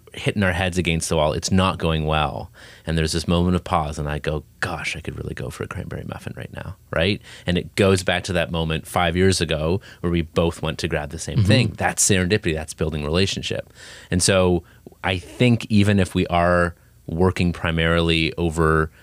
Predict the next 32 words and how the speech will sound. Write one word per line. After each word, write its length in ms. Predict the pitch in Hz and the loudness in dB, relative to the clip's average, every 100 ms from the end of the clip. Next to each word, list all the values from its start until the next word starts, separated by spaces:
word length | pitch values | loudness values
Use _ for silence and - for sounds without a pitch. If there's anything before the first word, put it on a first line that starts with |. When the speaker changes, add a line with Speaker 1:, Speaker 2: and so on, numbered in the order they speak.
| - - | -20 -10
Speaker 1:
video 480 | 82 87 85 82 82 | 0 2 4 4 2
sync 480 | - 87 80 78 | 2 2 0 -2
and, 420 | 80 76 76 73 - - | -2 -2 -2 -6 -8 -6
and, 400 | 76 73 71 - - | -2 -2 -4 -8 -6
and 360 | 78 73 73 - | -4 -4 -8 -4
a-, 80 | 90 | -4
async, 640 | 85 104 117 82 69 65 - - - | 0 0 0 -2 -6 -10 -16 -20 -4
we 180 | 90 90 | 2 2
still 380 | - - 95 | 2 2 2
need 200 | 95 90 85 | 4 2 -2
to 100 | 78 | -4
build 300 | 80 82 76 | -2 -2 -2
these 180 | 71 | -6
moments 680 | 78 76 76 71 69 - - - - - - | -4 -2 -2 -4 -6 -8 -10 -12 -20 -20 -6
of 280 | 87 78 71 | 0 0 0
relationship 680 | 76 73 76 - 80 73 - | -2 -2 -2 -2 -4 -4 -6
and 100 | 78 | -6
serendipity 560 | - 76 73 76 76 71 | -2 -2 -2 -2 -2 -4
where 120 | 69 | -2
we're 100 | 73 | -2
not 300 | 73 78 - | -2 -2 -2
just 360 | - 80 - - | -2 -2 -4 -10
working. 600 | 69 80 - 58 64 135 _ - | -4 -4 -4 -8 -6 -8 _ -4
Speaker 2:
Mm-hmm. 360 | 113 90 120 113 | -2 0 0 0
Speaker 1:
And 500 | 170 208 104 107 120 | 2 2 2 2 0
when 300 | 90 98 98 | 2 2 4
we 180 | 95 90 | 4 2
can 420 | - 104 107 120 | 0 0 2 4
get 180 | 98 78 | 2 0
together 400 | - 82 78 78 | -2 -4 0 0
in 120 | 73 | 0
person, 520 | 78 117 127 - 73 | 0 0 0 0 -4